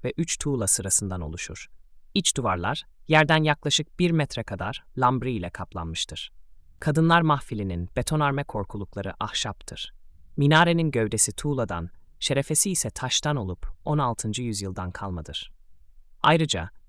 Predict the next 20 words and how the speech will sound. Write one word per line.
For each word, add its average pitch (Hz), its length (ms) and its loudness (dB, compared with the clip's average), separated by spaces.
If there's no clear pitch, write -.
Taçzade 175 540 4
Nişancı 135 400 2
Cafer 127 360 2
Çelebi, 92 480 -4
Anadolu 165 440 2
Kazaskeri 143 580 2
iken 90 440 -6
bin 160 160 6
beş 160 180 4
yüz 139 120 0
on 139 180 0
beş 127 240 2
yılında 98 420 -2
idam 113 360 2
edilmiştir 82 720 -4
ve 151 60 0
haziresi 147 520 2
caminin 127 520 0
önünde 110 320 0
bulunmaktadır. 82 800 -8